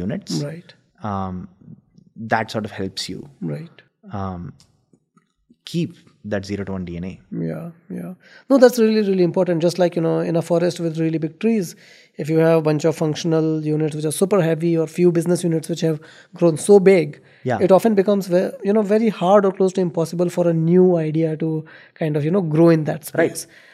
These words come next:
Speaker 2: Uh, but it's super important because if that doesn't happen, the entire forest will die one day, right?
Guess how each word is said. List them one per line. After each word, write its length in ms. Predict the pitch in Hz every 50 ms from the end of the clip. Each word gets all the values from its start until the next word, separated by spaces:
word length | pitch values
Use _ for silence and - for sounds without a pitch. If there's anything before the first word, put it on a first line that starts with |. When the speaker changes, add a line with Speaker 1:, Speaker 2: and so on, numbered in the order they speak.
| - _ _ _
Speaker 2:
Uh, 320 | - 160 151 147 147 147 147
but 160 | 151 190 202
it's 100 | 214 214
super 180 | - 220 277 269
important 380 | 254 214 302 320 330 277 185 175 170
because 140 | 175 180 175
if 140 | 180 170 170
that 180 | 185 208 196
doesn't 200 | 202 196 202 190 175 208 233
happen, 340 | - 285 233 196 180 160
the 160 | 151 165 170 175
entire 260 | 170 165 170 185 180 - -
forest 220 | 185 196 190 - 202
will 80 | 185
die 140 | 175 185 226 220 185
one 80 | 156 143
day, 160 | 156 165 - - _ _ - - - _ _ _ _ _
right? 320 | 214 180 165 165 170 170